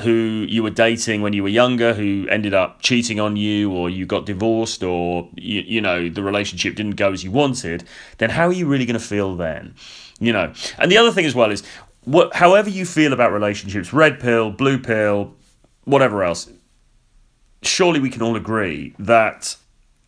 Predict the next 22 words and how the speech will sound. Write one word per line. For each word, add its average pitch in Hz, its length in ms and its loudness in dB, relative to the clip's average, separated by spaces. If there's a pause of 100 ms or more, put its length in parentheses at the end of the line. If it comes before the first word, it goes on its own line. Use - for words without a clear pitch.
a 113 360 2
relationship 117 640 0
is 92 100 -6
meant 104 240 -4
to 101 240 -2
support - 840 -6 (160)
you 98 500 -2
in 90 500 -8 (440)
what 104 160 -2
you 95 120 -6
want 90 200 -6
to 98 100 -10
do. 90 240 0
It's 85 120 -10
meant 143 140 2
to 101 80 -6
support 113 320 -2 (160)
both 110 240 2
of 90 80 -14
the 85 80 -8
parties. - 580 -6 (640)
So 160 360 4